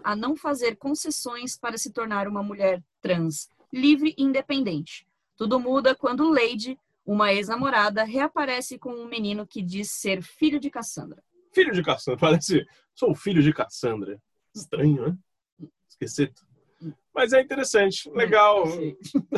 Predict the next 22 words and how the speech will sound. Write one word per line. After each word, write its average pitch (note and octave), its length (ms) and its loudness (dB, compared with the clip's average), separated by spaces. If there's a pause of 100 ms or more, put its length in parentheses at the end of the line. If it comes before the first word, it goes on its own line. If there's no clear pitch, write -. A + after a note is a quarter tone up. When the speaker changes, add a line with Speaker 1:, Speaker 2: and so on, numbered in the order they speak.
(420)
Speaker 2:
<laughs> F#3+ 1300 -2
Legal G3 840 2
a E3+ 60 4
gente F3 240 -4
falar D3 320 4
dessa C3 280 -4
série, D#3+ 360 2
porque D#3 340 -2
hoje G3 320 2
é A#3 60 2
o A3 100 4
dia D3 560 2 (100)
do A3+ 160 -6
orgulho G3+ 480 2
L G#3+ 160 -4
G G3 160 -2
B G3+ 180 0
T F#3+ 160 -4
Q - 200 -12
I G#3 120 -6
A B3 80 -4
mais. A#2 720 -8